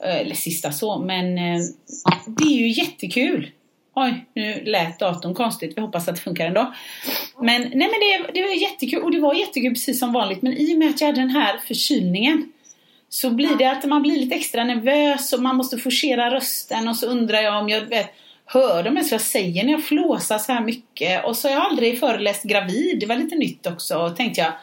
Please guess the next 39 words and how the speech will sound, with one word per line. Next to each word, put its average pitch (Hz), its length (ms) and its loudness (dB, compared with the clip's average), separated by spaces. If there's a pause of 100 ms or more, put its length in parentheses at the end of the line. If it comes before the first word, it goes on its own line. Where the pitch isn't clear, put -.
(380)
Marcus, 180 420 0
bara 185 120 0
snälla 208 460 0
ställ 175 240 -2
fram 170 300 0
en 151 80 2
stol 151 480 -2
ifall 151 240 -2
du 151 80 -2
svimmar 170 680 -2
åtminstone, 160 500 -4
liksom. 143 360 -8 (240)
De 190 160 -2
kommer 226 160 0
tro 233 180 -2
du 185 160 0
är 156 200 -4
helt 226 380 0
kajko 156 380 0
om 170 140 0
du 180 100 -2
bara 165 320 0 (1400)
helt 185 240 0
plötsligt. - 480 -4 (560)
Men 262 120 2
det 381 60 4
gick - 160 -2
bra, 349 300 4
det 220 60 0
var 226 60 2
jättekul. 277 640 0
Det 247 60 0
var 277 120 -2
så 302 120 -2
roligt 214 320 -2
att - 80 -20
träffa 233 260 -4
Marcus. 175 600 -6
Eh, 190 60 -8